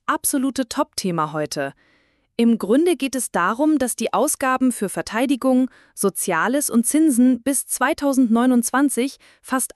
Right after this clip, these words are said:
achtzig Prozent des Haushalts blockieren, während gleichzeitig teure Wahlversprechen umgesetzt werden. Im Podcast Tagesanbruch von T-Online beschreibt der stellvertretende Politikchef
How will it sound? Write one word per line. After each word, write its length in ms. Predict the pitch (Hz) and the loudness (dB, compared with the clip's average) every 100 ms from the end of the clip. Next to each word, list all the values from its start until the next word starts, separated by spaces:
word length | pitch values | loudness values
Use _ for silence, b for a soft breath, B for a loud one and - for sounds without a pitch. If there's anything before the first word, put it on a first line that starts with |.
| - | -6
achtzig 440 | 311 - - - | -6 -6 -8 -6
Prozent 440 | - 254 - 262 240 | -4 -4 -2 0 -2
des 180 | - | -2
Haushalts 460 | 302 392 - 175 - | -2 -2 -2 -4 -4
blockieren, 540 | 165 151 185 156 143 - b b b b | -6 -4 -2 -2 -4 -10 b b b b
während 280 | 196 208 202 | 0 0 0
gleichzeitig 680 | - 185 247 - 269 254 - | 0 -2 -2 -2 -2 -4 -6
teure 400 | - 220 220 185 | -2 0 0 0
Wahlversprechen 640 | 202 320 240 - 160 175 - | 0 -2 -4 -6 -8 -8 -6
umgesetzt 560 | 160 156 156 147 - | -6 -4 -4 -6 -4
werden. 320 | 151 147 139 - _ _ _ _ _ _ | -2 -2 -6 -10 _ _ _ _ _ _
Im 120 | 196 190 | -4 -2
Podcast 720 | 254 - - 240 240 - - | -2 -4 -2 -2 -2 -6 -12
Tagesanbruch 760 | - 208 262 - 214 220 208 214 | -4 -2 -2 -2 0 0 -2 -4
von 220 | - 185 | -4 -4
T-Online 640 | - 185 247 269 208 220 233 b b b | -4 -2 2 2 2 0 -4 b b b
beschreibt 460 | b 220 226 269 - | b -2 0 -2 0
der 80 | 240 | -2
stellvertretende 840 | - 233 277 262 - 254 247 233 | 0 -2 0 -4 -2 -2 0 0
Politikchef 800 | 220 226 208 - 320 - 220 | 0 -2 -2 -2 -4 -2 -2